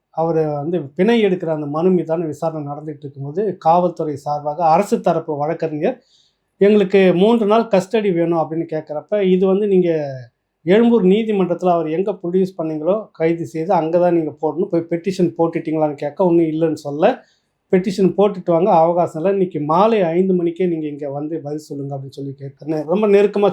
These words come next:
சொல்லியிருக்காங்க. "இன்னைக்கு மாலை ஐந்து மணிக்கு நீங்க வந்து பதில் சொல்லுங்க" அப்படின்னு நீதிமன்றத்துல சொல்ல, நாலு மணிக்கெல்லாம் இங்க வந்துட்டு அவசர அவசரமா மூன்று நாள் கஸ்டடிக்கு பெட்டிஷன் போட்டுட்டு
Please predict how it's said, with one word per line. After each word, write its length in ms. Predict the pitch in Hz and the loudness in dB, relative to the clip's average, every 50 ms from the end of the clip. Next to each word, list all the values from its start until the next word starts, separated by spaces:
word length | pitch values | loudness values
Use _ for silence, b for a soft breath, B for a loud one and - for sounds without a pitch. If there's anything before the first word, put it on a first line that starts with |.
| - 180 | 0 -2
சொல்லியிருக்காங்க. 400 | 170 165 156 - - 139 135 127 - | -4 -4 -6 -6 -10 -12 -14 -4 0
"இன்னைக்கு 280 | 190 214 214 185 202 | 2 2 2 4 4
மாலை 320 | 190 202 208 226 240 233 220 | 4 6 6 6 4 4 4
ஐந்து 280 | 202 196 226 226 220 | 6 4 4 4 4
மணிக்கு 280 | 214 214 214 208 - 196 | 4 4 2 2 2 2
நீங்க 140 | 202 190 175 | 2 2 2
வந்து 220 | 165 165 185 180 | 2 0 -2 0
பதில் 260 | 160 170 175 180 180 - | 0 0 0 0 -2 -6
சொல்லுங்க" 260 | 165 156 156 156 156 | -6 -4 -4 -4 -4
அப்படின்னு 280 | 143 139 170 190 175 160 | -4 -4 -4 -4 -2 -2
நீதிமன்றத்துல 580 | 165 160 165 156 151 139 139 139 - 143 139 | -2 -4 -4 -4 -4 -6 -10 -14 -12 -14 -14
சொல்ல, 540 | 139 - 160 165 196 233 226 170 139 123 - _ _ _ _ _ _ _ | -10 -8 -6 -4 -2 0 -2 -2 -4 -6 -12 _ _ _ _ _ _ _
நாலு 440 | 151 160 175 190 208 226 240 233 226 | 0 4 4 6 6 6 6 6 4
மணிக்கெல்லாம் 440 | 214 208 208 196 190 196 202 190 170 | 4 4 2 2 2 2 2 4 4
இங்க 180 | 170 165 165 160 | 2 2 0 -2
வந்துட்டு 380 | 156 160 160 165 165 - - 175 | -2 -4 -6 -6 -8 -6 -2 0
அவசர 380 | 160 156 156 160 156 170 156 | 0 0 0 -2 -2 -4 -2
அவசரமா 420 | 151 143 139 - 151 151 151 156 147 | -2 -4 -6 -8 -8 -6 -6 -6 -6
மூன்று 320 | 143 151 156 156 147 147 | -4 -4 -4 -4 -6 -4
நாள் 220 | 147 151 151 147 - | -4 -4 -4 -4 -6
கஸ்டடிக்கு 400 | 143 135 - - 156 143 131 127 131 | -8 -8 -6 -8 -8 -8 -8 -10 -12
பெட்டிஷன் 480 | 143 143 - 156 135 - 147 135 139 - | -12 -8 -8 -10 -8 -6 -8 -10 -6 -6
போட்டுட்டு 360 | 151 143 - 131 - - | -6 -6 -6 -10 -4 -2